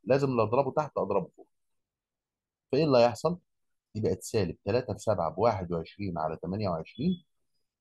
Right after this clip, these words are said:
والسبعة هي هتنزل. هنا اتنين في أربعة بتمانية على تمانية وعشرين،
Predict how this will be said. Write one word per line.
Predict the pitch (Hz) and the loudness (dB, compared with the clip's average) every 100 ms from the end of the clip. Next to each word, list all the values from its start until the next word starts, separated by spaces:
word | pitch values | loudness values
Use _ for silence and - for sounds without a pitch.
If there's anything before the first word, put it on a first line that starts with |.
| - | -6
والسبعة | 90 - 117 98 | -4 2 4 6
هي | 98 87 | 4 0
هتنزل. | 78 69 - _ _ _ _ _ _ _ | -4 -12 -18 _ _ _ _ _ _ _
هنا | 95 131 156 _ _ _ _ - | -2 0 -2 _ _ _ _ -20
اتنين | - 135 151 | -8 -4 -2
في | - | 0
أربعة | 101 101 107 | 0 2 2
بتمانية | 87 - 90 123 151 175 _ _ _ _ _ _ _ _ _ - | 2 -4 -4 -4 -4 -6 _ _ _ _ _ _ _ _ _ -4
على | 95 92 | 0 2
تمانية | 82 90 113 113 | 0 -2 -2 0
وعشرين، | 95 90 - 123 170 | 0 -2 -6 -6 -4